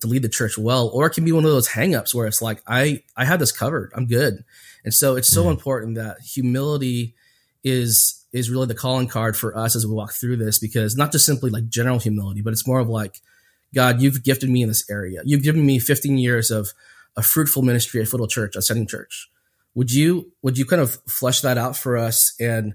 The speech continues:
Speaker 1: show us how we are still inexperienced? We, we still have so much to learn."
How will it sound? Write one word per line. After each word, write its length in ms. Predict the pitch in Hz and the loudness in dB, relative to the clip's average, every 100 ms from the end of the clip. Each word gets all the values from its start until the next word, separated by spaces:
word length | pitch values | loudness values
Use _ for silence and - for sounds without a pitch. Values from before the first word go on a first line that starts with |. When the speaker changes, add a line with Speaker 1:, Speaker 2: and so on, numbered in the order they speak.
| _ | _
Speaker 1:
show 380 | - - 135 131 | -4 -2 2 2
us 100 | 123 | 2
how 300 | - 120 117 | 0 -2 -2
we 240 | 110 123 139 | -2 -2 -2
are 80 | |
still 480 | 117 - 120 156 131 | 0 0 0 -2 -2
inexperienced? 800 | 131 117 - 123 131 - - - 120 | -4 0 0 0 -10 -6 -6 -6 -4
We, 200 | 127 127 | -4 -2
we 80 | 123 | 0
still 220 | - 147 | 0 0
have 120 | 127 | 0
so 120 | - | 0
much 160 | 139 - | 0 -2
to 60 | 113 | -4
learn." 400 | 127 175 - | -2 -4 -6